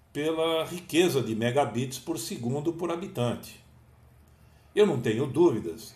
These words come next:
de que os países pobres, nesse recurso, terão como consequência a sua produtividade muitas vezes mais afetada do que os ricos.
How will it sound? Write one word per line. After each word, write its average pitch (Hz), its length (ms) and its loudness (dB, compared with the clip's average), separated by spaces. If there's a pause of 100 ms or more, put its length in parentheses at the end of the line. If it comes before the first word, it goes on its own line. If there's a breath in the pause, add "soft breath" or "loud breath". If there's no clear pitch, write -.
(100)
de 135 180 -8
que 110 400 -4 (380)
os 127 120 -6
países 95 460 -4
pobres, 117 800 -2
nesse 95 260 -8
recurso, 101 680 -4 (480 loud breath)
terão 147 300 2
como 104 220 -4
consequência 135 920 -4 (300 loud breath)
a 123 100 -2
sua 147 300 -2
produtividade 135 840 -2
muitas 160 420 -4
vezes 160 220 -2
mais 165 240 -6
afetada 156 640 -2
do 135 120 -8
que 147 100 -12
os 117 100 -6
ricos. - 540 -8